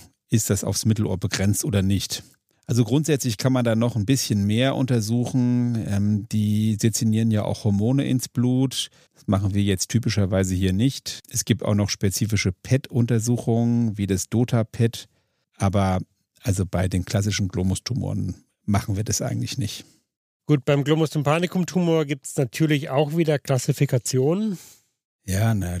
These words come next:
Speaker 1: Klassifikation nach Fisch. Den Namen muss man sich merken. Berühmter H-N-O-Arzt und, äh, berühmter Schädelbasischirurg.
Speaker 2: Wir gehen sie mal ganz kurz durch. Also ein Glomus tympanicum Tumor, der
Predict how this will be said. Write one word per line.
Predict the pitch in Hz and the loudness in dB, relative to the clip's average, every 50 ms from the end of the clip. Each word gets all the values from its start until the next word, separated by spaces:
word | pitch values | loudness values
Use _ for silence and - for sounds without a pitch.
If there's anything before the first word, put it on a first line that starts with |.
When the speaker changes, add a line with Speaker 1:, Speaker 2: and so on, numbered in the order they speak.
| - - | -8 -8
Speaker 1:
Klassifikation | - - 131 117 - 120 - - 104 - 113 101 - - - 101 92 | -2 0 0 0 0 -2 0 -2 -2 0 0 0 0 0 0 0 0
nach | 87 85 - - | 0 -2 -4 -8
Fisch. | - - 139 151 143 - - - - - - | -2 0 0 0 0 -2 -6 -8 -10 -4 -4
Den | 107 98 95 | -2 0 2
Namen | 95 95 98 101 | 0 2 2 2
muss | 107 117 - - | 0 0 0 0
man | - 95 92 | 0 0 0
sich | 92 95 - - | -2 -4 -4 -2
merken. | 120 98 90 92 101 107 _ 143 139 135 127 - _ - _ _ _ _ _ _ _ _ _ | -2 0 0 0 0 0 _ 0 0 0 0 -2 _ -20 _ _ _ _ _ _ _ _ _
Berühmter | _ 123 107 107 135 151 147 - 123 101 | _ -2 2 2 2 0 0 0 0 0
H-N-O-Arzt | 104 104 98 - - 120 127 139 143 156 151 - - - - - - - - _ _ | 0 0 0 -2 -2 0 0 2 0 0 -2 -4 -8 -8 -10 -12 -14 -20 -20 _ _
und, | 123 110 110 110 113 110 104 110 | 0 0 2 2 2 0 0 0
äh, | 107 101 98 | 0 0 0
berühmter | 95 110 101 110 107 101 110 104 98 | -2 0 0 0 0 2 0 -2 0
Schädelbasischirurg. | - 110 95 95 92 - 87 87 95 92 - - 120 101 - - - - - - - _ _ _ _ _ _ _ | 0 0 0 0 -2 -2 -4 -4 -4 -4 -4 -4 -6 -6 -6 -8 -12 -12 -16 -20 -20 _ _ _ _ _ _ _
Speaker 2:
Wir | 143 135 120 117 117 117 127 120 117 | -4 -4 -4 -4 -2 0 0 0 2
gehen | 113 131 139 139 | 2 0 0 2
sie | 123 139 | 2 2
mal | 135 131 123 | 0 0 0
ganz | 123 135 131 - | 0 0 -2 0
kurz | - 143 120 - - | -2 -4 -4 -4 -4
durch. | - 143 147 165 175 175 160 - - _ _ | -4 -2 0 2 0 0 -2 -4 -10 _ _
Also | 147 147 135 151 | 0 0 2 2
ein | 156 147 | -2 0
Glomus | 151 160 175 190 190 170 - _ | 2 0 2 2 0 -2 -4 _
tympanicum | - 147 135 - 151 165 180 175 170 139 - 139 135 - | 0 0 2 2 2 2 2 0 0 0 0 -2 -2 -2
Tumor, | - 131 123 113 110 110 107 104 104 | -2 0 0 2 2 0 0 0 -2
der | 101 - 123 120 120 123 120 120 127 - | -2 0 0 2 2 2 0 -2 -4 -6